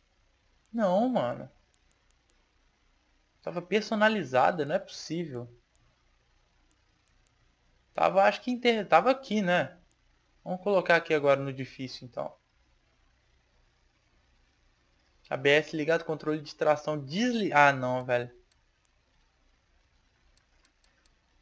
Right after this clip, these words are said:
Deixa eu des-, deixa eu deixar ligado. Nossa, é muito, muita porcentagem se desligar aqui, velho, o controle de estabilidade de tração. Mas é,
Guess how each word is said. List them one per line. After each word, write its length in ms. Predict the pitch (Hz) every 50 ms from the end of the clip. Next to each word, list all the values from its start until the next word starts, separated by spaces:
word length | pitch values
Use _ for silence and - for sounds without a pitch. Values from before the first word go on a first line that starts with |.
| _ _ _
Deixa 140 | - - -
eu 80 | 190
des-, 80 | 185 -
deixa 300 | 175 160 - - - 170
eu 100 | 185 190
deixar 320 | 170 165 160 - - 165
ligado. 360 | 156 151 147 135 143 - - - _ _ _ _ _ _ _ _
Nossa, 580 | 180 175 180 190 196 202 220 240 240 - - 190
é 40 | 180
muito, 1120 | 170 160 156 156 156 160 165 180 214 233 254 294 294 277 - - - - _ - 165 143
muita 360 | 135 147 185 240 240 254 254
porcentagem 600 | - 190 180 - - 165 147 - 151 151 151 -
se 80 | - 151
desligar 680 | 139 151 147 143 143 135 131 135 131 131 139 - - _ _ _ _ _ _ _ _ _ _ _ _ _
aqui, 420 | - - 143 143 139 - - - 151
velho, 140 | 139 139 135
o 20 |
controle 360 | - 147 135 - 139 143 147
de 60 | 139
estabilidade 520 | - - 143 135 139 139 131 131 135 135 131
de 80 | -
tração. 480 | - 147 135 131 131 - - - 139 135
Mas 220 | 143 147 147 147
é, 80 | 180